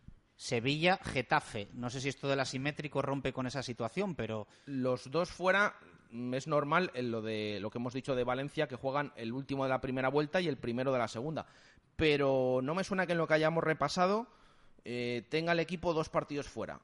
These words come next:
Speaker 2: Los dos de casa seguidos sí, porque van a ser en las últimas jornadas, jornadas treinta y dos, treinta y tres,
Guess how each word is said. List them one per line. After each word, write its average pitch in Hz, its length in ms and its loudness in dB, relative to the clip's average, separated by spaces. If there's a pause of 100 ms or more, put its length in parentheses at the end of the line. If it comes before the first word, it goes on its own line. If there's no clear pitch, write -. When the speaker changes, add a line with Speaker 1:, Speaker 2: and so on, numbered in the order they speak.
(160)
Speaker 2:
Los 127 180 -2
dos 175 140 2
de 208 100 0
casa 196 220 -2
seguidos 196 400 0
sí, 156 160 -4
porque 120 320 -4
van 147 160 4
a 175 80 0
ser 202 160 0
en 190 120 2
las 175 180 0
últimas 165 340 0
jornadas, 175 640 0 (460)
jornadas 147 340 -2
treinta 127 500 2
y 120 720 0
dos, 156 280 0
treinta 139 320 -2
y 127 80 -4
tres, 190 400 -2